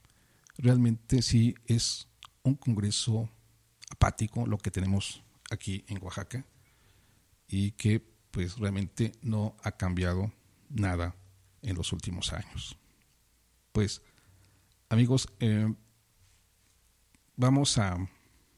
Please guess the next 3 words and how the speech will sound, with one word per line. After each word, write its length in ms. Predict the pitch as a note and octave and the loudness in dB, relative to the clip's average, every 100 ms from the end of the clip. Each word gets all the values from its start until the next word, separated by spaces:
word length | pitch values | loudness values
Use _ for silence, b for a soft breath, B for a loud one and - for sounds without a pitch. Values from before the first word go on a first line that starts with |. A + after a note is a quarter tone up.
| b _ _ _ _ _ _ _ _ _ - _ _ _ _ _ _ _ _ _ _ _ _ _ _ _ | b _ _ _ _ _ _ _ _ _ -20 _ _ _ _ _ _ _ _ _ _ _ _ _ _ _
vamos 360 | B2 C#3 D3+ B2+ | 2 2 4 2
al 140 | G#2+ | 0
tema, 400 | - C3 C3 C3 | 2 4 4 0